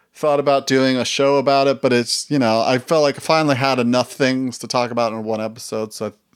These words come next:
thought I might as well. Um, obviously, this show is much more interested in decentralized technology, not what, what the, what the big players are doing. But, you know,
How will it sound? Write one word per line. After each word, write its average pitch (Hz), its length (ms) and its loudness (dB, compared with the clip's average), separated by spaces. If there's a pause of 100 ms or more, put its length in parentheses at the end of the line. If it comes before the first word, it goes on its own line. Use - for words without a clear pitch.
thought 117 160 -2
I 110 40 -4
might 107 180 -2
as 104 160 -6
well. 123 300 -2 (840)
Um, 107 440 0 (340)
obviously, 143 320 0
this 139 140 0
show 127 220 2
is 117 160 -4
much 131 220 0
more 127 220 2
interested 117 600 -2
in 104 320 -2 (1500)
decentralized 127 800 0
technology, 104 720 0
not 104 240 0
what, 113 320 -2
what 113 240 -2
the, 107 100 -2
what 113 200 -2
the - 60 -8
big 107 240 -2
players 101 380 -2
are 104 60 0
doing. 101 520 -2
But, 113 260 0
you 139 180 -2
know, 156 300 -2